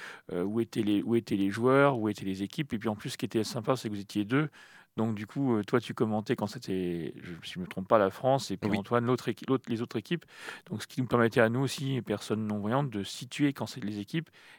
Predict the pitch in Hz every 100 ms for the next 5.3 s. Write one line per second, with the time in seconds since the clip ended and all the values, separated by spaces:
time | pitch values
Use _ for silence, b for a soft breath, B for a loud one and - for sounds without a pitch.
0 | B 107 123 - 127 139 123 113 104 -
1 | 190 190 - _ 101 101 101 104 98 98
2 | B B B 95 104 117 135 117 113 107
3 | 104 101 98 - - 107 - 120 139 143
4 | - 123 135 127 107 104 107 104 123 143
5 | 139 107